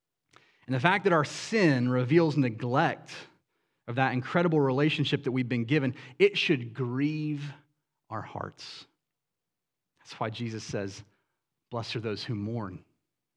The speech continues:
for they shall be comforted." Because grief is the appropriate response to the revelation of our spiritual poverty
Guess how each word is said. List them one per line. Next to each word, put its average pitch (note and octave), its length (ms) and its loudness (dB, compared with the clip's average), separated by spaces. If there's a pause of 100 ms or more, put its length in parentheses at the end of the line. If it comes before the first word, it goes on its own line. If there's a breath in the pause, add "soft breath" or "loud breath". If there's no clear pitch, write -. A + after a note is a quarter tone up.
(460)
for A#2 80 -10
they A2+ 160 -4
shall A#2 160 -6
be G#2 100 -8
comforted." A#2 580 -10 (1000)
Because B2+ 320 -2
grief C#3 1000 -4 (420)
is A#2+ 160 -8
the A#2 120 -2
appropriate D#3 640 0
response A2 960 -6 (340 loud breath)
to D#3 100 -2
the B2+ 100 -2
revelation A#2+ 1040 -4 (340 soft breath)
of B2 100 -4
our A#2 120 -2
spiritual C#3 580 0
poverty E3 840 0